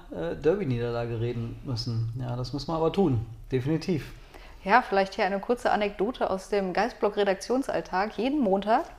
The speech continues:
Speaker 2: <laughs>
Speaker 1: Oh
Speaker 2: der
Speaker 1: Gott.
Speaker 2: hier auch der Podcast-Montag ist, sitzt Marc auf seinem Stuhl und guckt mich an und fragt: „Sonja, worüber reden wir denn heute im Podcast?“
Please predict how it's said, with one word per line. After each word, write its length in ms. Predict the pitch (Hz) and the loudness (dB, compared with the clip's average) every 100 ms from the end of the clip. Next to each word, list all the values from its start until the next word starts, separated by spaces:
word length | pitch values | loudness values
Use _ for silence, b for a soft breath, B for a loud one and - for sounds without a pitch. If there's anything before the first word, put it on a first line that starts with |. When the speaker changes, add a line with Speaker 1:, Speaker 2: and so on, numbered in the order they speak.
| - - - | -20 -16 -6
Speaker 2:
<laughs> 720 | - - - - - - - | -6 -6 -10 -8 -8 -10 -12
Speaker 1:
Oh 560 | - - - - - | -12 -12 -12 -14 2
Speaker 2:
der 260 | 202 196 202 | 8 10 10
Speaker 1:
Gott. 100 | 196 | 8
Speaker 2:
hier 240 | 233 220 | 6 6
auch 100 | 208 | 6
der 120 | - 220 | 6 6
Podcast-Montag 880 | 294 311 233 208 214 190 202 202 208 | 8 8 8 6 6 4 4 2 2
ist, 220 | 277 - | 0 -2
sitzt 280 | 339 - - | -4 -4 0
Marc 240 | 233 262 | 2 2
auf 140 | 233 | 2
seinem 240 | 208 208 214 | 4 4 4
Stuhl 340 | - 247 269 | 0 2 2
und 80 | 233 | 2
guckt 220 | 294 - | 0 -2
mich 180 | 294 - | -4 0
an 100 | 214 | 0
und 80 | 208 | 0
fragt: 200 | 202 - B B B B - | -2 -4 B B B B -6
„Sonja, 240 | 190 180 | -4 -2
worüber 240 | 175 170 165 | -4 -4 -2
reden 220 | 247 359 | 0 2
wir 80 | 190 | 2
denn 160 | 170 | 0
heute 180 | 170 170 | -4 -4
im 80 | 160 | -6
Podcast?“ 560 | - - - 160 170 | -6 -6 -4 -4 -6